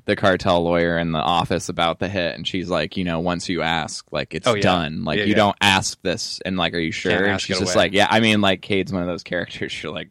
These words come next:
Speaker 1: "Yeah, for sure.
Speaker 2: Yeah.
Speaker 1: Like, go for it. Like, he's a piece of shit."
Speaker 2: Oh, man. Yeah, when he killed the, um, I don't wanna go too much longer, but when he killed the F B I agent, that shit was like,
Speaker 1: Yeah.
Speaker 2: it was so weird 'cause it was ki-,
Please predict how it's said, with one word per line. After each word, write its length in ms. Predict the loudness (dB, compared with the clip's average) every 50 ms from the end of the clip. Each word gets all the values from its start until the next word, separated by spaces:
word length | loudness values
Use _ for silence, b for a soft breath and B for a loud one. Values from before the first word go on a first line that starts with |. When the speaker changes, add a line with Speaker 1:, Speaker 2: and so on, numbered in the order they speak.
| _
Speaker 1:
"Yeah, 400 | -8 -6 -4 -2 0 0 -2 -2 -6 -6 _
for 200 | 0 2 2 0
sure. 340 | 2 2 2 2 4 4
Speaker 2:
Yeah. 240 | 4 4 4 2 2
Speaker 1:
Like, 80 | 2 2
go 160 | 4 4 4
for 260 | 4 2 0 2 2
it. 180 | 2 2 2 0
Like, 240 | 0 0 0 -2 -4
he's 200 | -4 -4 -4 -4
a 60 | -4
piece 220 | -2 -2 -2 -4
of 80 | -6 -4
shit." 300 | -2 0 0 0 0 -4 -6 _ b b b b b b b b b b b b _ _
Speaker 2:
Oh, 180 | 0 0 0 0
man. 360 | -2 -4 -6 -6 -8 -10 -12 -18 _ _ -2
Yeah, 240 | 0 2 2 2
when 180 | 0 -2 -4 -4
he 160 | -4 -6 -6 -6
killed 300 | -4 -2 -2 0 2 2
the, 400 | 2 2 2 0 -4 -6 -8 -10 _ _ _ -10
um, 440 | -8 -8 -6 -8 -8 -10 -12 -16 -20 _ _ _
I 60 | -4 -2
don't 100 | 0 0
wanna 180 | 0 -4 -6 -10 -12 _
go 140 | -8 -8 -6
too 200 | -6 -8 -8 -8
much 220 | -6 -8 -6 -4 -4
longer, 240 | -4 -4 -4 -6
but 220 | -4 -4 -4 -4 -4 B B B B B B
when 120 | -6 -2
he 120 | 0 0 0
killed 300 | 0 2 2 2 2 2
the 100 | 0 0
F 140 | 0 -2
B 80 | -2 -2
I 140 | 0 0 0
agent, 380 | 0 -2 -6 -8 -10 -14 -10 -4
that 200 | -2 -2 -2 -2
shit 280 | -4 -6 -6 -6 -6
was 120 | -8 -10 -10
like, 280 | -8 -10 -10 -10 -14 -14 -10
Speaker 1:
Yeah. 220 | -8 -8 -8 -4 0
Speaker 2:
it 80 | 2 4
was 100 | 4 4
so 160 | 4 2 2
weird 340 | 2 4 4 4 4 4 2
'cause 120 | 0 -2 0
it 60 | 0
was 120 | 0 -2
ki-, 120 | -2 -6